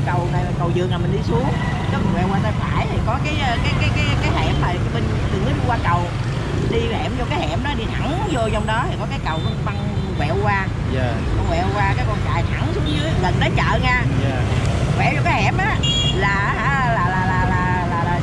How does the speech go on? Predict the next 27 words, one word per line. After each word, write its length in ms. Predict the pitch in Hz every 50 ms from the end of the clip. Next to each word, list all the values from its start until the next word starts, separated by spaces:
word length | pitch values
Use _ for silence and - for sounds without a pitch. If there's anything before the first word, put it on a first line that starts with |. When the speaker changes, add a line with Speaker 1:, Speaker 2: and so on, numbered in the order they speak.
| -
Speaker 1:
chạy 200 | - 165 196 214
lên 120 | 226 226 208 -
chút 80 | - - -
xíu 180 | 277 330 466
là 100 | 453 - - -
tới 120 | 269 277 -
ngã 100 | - - -
tư 240 | - 226 233 - - - -
quẹo 180 | 220 - - - -
cái 100 | - 139 -
chợ, 300 | 185 151 160 170 190 220 - - - - - - -
con 100 | 214 214
hiểu 100 | 208 254 269
không? 180 | 240 214 208 - - - - -
Speaker 2:
Rồi. 100 | - - - -
Speaker 1:
Cái 80 | 285 285 -
cô 120 | 240 233
mà 120 | 214 190
bệnh 200 | 180 180 180 -
thận 240 | - 175 160 - 226
á, 120 | 247 277 277 - - - - - - - - - - - - - - - -
là 380 | 170 170 170 175 175 175 -
hả, 240 | 240 202 196 233 233 - -
quẹo 160 | - - 175 165 -
vô 60 | - - -
trong 160 | - - -
đó. 180 | 185 196 208